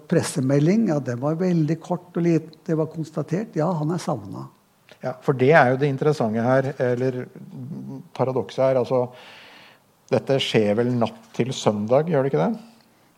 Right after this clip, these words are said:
Speaker 1: Tret-, trettende juli er jo dette her det skjer.
Speaker 2: Ja. Eh, og så går det faktisk ganske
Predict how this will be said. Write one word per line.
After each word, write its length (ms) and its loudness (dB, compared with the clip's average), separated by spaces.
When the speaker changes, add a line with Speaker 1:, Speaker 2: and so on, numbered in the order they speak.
Speaker 1:
Tret-, 260 -4
trettende 1000 2
juli 320 4
er 100 6
jo 120 2
dette 120 -2
her 100 2
det 140 -2
skjer. 400 0
Speaker 2:
Ja. 140 8
Eh, 300 4
og 240 0
så 140 0
går 360 2
det 100 4
faktisk 560 -4
ganske 420 -4